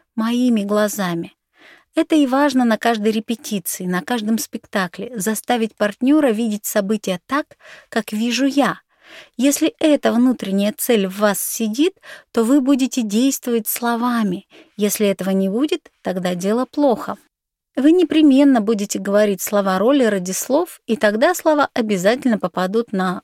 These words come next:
мускул языка". Дело в том, что когда один человек видит образ и транслирует его другим людям, то в этот момент их мысленные картины синхронизируются.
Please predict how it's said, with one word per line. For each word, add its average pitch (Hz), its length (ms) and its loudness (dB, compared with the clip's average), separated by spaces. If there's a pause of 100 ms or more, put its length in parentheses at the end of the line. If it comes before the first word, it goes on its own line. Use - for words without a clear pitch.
мускул 196 520 -2
языка". 202 480 -6 (1700)
Дело 311 380 2
в - 100 -10
том, 370 240 2
что - 200 -2
когда 277 360 4
один 285 280 4
человек 247 400 0
видит 233 340 0
образ 214 340 -2
и 202 40 -4
транслирует 202 680 -2
его 196 160 -2
другим 196 400 -2
людям, 254 400 2
то 196 160 -4
в 190 60 -2
этот 196 280 -4
момент 240 440 2
их - 300 -6
мысленные 190 460 -2
картины 285 680 0
синхронизируются. 220 1200 -2